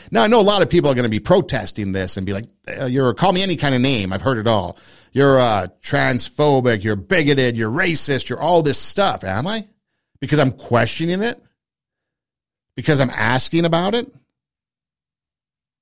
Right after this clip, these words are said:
Does that really make me any name that you wanna call me? Why? If as a mandatory reporter, I'm supposed to report neglect and abuse,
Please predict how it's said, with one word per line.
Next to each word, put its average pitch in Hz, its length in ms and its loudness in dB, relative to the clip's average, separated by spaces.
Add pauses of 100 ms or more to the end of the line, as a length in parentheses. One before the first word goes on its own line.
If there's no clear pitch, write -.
(560)
Does 110 80 -4
that 139 140 2
really 147 200 4
make 110 240 0
me 160 200 0
any 135 240 0
name 113 480 0
that 123 180 -4
you 131 80 0
wanna 113 220 -2
call 104 320 -8
me? 190 260 -8 (2000)
Why? - 240 -2 (1040)
If 143 120 0
as 156 200 2
a - 20 2
mandatory 139 640 2
reporter, 147 640 0 (1600)
I'm 131 140 0
supposed - 360 0
to 127 60 0
report 147 560 0
neglect 110 520 -4
and 101 100 -4
abuse, - 640 -4